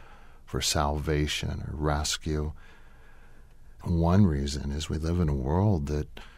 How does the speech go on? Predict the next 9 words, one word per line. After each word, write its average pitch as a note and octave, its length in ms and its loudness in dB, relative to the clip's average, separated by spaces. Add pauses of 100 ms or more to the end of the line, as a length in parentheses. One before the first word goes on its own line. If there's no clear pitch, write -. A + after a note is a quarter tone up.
(320)
just - 160 -6
continually E2 760 4
makes D2 380 0
promises - 1200 2 (200)
of D2 180 -4
salvation, C2+ 1000 -4
that - 200 -10
this D#2 180 -2
car, D2+ 760 0